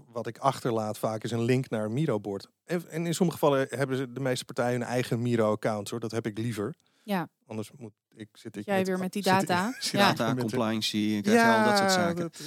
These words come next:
Speaker 1: en veel partijen die, ehm, ja, eh,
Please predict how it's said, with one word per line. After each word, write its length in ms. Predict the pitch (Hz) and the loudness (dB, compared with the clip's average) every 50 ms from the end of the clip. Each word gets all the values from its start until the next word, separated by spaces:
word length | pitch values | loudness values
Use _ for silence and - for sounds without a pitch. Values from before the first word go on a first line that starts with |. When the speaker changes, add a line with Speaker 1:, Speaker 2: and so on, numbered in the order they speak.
| 156 151 | -8 -6
Speaker 1:
en 120 | 156 156 147 | -6 -6 -2
veel 200 | - 170 170 151 | 0 0 0 0
partijen 500 | - 156 - 160 147 147 147 143 139 135 | 0 -2 0 2 2 2 2 2 0 -2
die, 320 | 139 139 139 135 123 120 | -4 -4 -4 -4 -4 -4
ehm, 640 | - 127 127 127 123 123 120 120 120 117 120 117 117 - _ _ _ _ _ _ | -4 -4 -2 -2 -2 -2 -2 -4 -4 -4 -6 -6 -8 -12 _ _ _ _ _ _
ja, 260 | - 131 113 104 - _ _ _ _ _ | -6 -4 -4 -4 -6 _ _ _ _ _
eh, 120 | - 131 | -8 -6